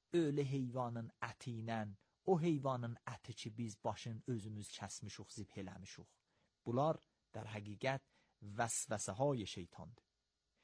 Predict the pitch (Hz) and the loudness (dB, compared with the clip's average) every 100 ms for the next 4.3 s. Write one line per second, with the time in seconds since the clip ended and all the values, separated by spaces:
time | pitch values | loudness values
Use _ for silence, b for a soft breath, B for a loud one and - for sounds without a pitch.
0 | b b 160 175 214 - 277 247 - 131 | b b -6 2 2 4 0 0 0 0
1 | - 110 - - 120 120 120 143 202 170 | 0 -2 -2 -4 -2 0 0 2 6 6
2 | 185 214 b b b 123 143 143 139 143 | 4 0 b b b 0 2 2 2 2
3 | 131 143 135 131 123 131 127 123 - 127 | 4 4 6 6 4 0 0 -2 2 4
4 | 120 131 | 4 0